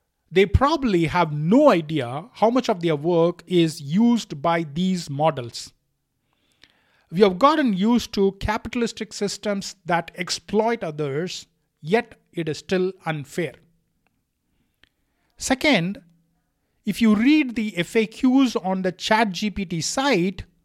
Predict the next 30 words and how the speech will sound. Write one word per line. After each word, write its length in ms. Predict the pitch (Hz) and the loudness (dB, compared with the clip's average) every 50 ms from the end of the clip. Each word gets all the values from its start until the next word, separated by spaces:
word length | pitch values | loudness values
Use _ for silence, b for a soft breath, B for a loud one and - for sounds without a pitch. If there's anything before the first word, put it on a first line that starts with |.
| _ _ _ _ _ _ _ _ | _ _ _ _ _ _ _ _
it 280 | 190 180 - - _ _ | -8 -8 -8 -10 _ _
clearly 420 | 240 247 277 320 320 302 277 220 | 2 4 4 4 4 4 2 2
says 640 | - - - - 240 233 196 151 135 131 - - - _ _ - | 0 -4 -4 -2 -2 0 0 -2 -2 -6 -12 -16 -18 _ _ -2
that 240 | 160 180 180 180 | 0 2 2 2
it 140 | 185 170 - | 0 -6 -2
can 180 | - 185 165 156 | -4 -4 -4 -2
give 220 | 147 175 214 208 | -2 -2 2 4
out 260 | 226 220 220 - - - _ | 4 4 4 2 -2 -8 _
wrong 560 | - 139 139 151 190 196 208 202 202 208 208 - _ _ | -6 -4 4 6 8 10 10 10 8 4 0 -6 _ _
and 240 | 170 170 170 165 143 | -6 -4 -4 -4 -6
harmful 580 | - - 190 190 190 185 - - 185 180 190 190 _ | -4 -2 0 0 0 -2 -4 -4 -4 -4 -4 -6 _
instructions. 840 | - 175 170 - - - 170 - - - - 117 117 - - - - _ _ _ _ _ _ _ _ _ _ _ _ _ _ _ _ _ _ _ _ _ _ _ _ _ _ _ _ _ _ _ | -4 -4 -4 -4 -6 -8 -10 -8 -8 -10 -10 -12 -12 -16 -16 -16 -16 _ _ _ _ _ _ _ _ _ _ _ _ _ _ _ _ _ _ _ _ _ _ _ _ _ _ _ _ _ _ _
We 140 | 180 240 233 | 2 4 6
have 120 | 247 226 | 6 4
normalized 920 | 202 185 175 185 214 247 285 311 311 294 269 240 208 196 202 190 - - - | 4 2 4 4 6 6 6 6 4 4 4 4 2 0 0 -2 -6 -12 -16
fake 440 | - - - - 214 226 226 226 | -16 -6 0 2 2 2 2 -2
news, 760 | - 147 147 175 208 202 156 135 131 143 190 202 - - - _ _ _ _ _ _ _ _ _ _ _ _ _ _ _ _ _ | -6 -4 0 2 2 2 2 2 -2 -4 -4 -6 -8 -16 -20 _ _ _ _ _ _ _ _ _ _ _ _ _ _ _ _ _
but 380 | 165 160 190 185 175 180 - _ | 0 4 4 4 4 2 -8 _
chat 340 | - - 233 240 285 262 | -4 -2 0 0 0 0
G 160 | 214 202 233 233 | 0 -2 -2 -2
P 140 | 202 240 | -4 -6
T 160 | 202 220 220 208 | -6 -2 -4 -2
and 100 | 180 170 | -2 -4
its 220 | 160 143 - - | -6 -8 -10 -4
cousins 440 | - 214 214 196 190 226 226 214 - | -2 -2 -2 0 0 -2 -2 0 0
are 200 | 196 170 170 165 | 0 0 0 0
only 260 | 165 175 190 196 196 | -2 -2 -2 -2 -2
going 260 | 175 170 175 175 175 165 | -2 -2 -4 -4 -4 -6
to 80 | 170 | -8
produce 720 | 151 - 165 160 151 175 180 185 180 180 190 180 - - - | -8 -8 -10 -10 -6 -2 0 2 4 4 2 0 -4 -10 -14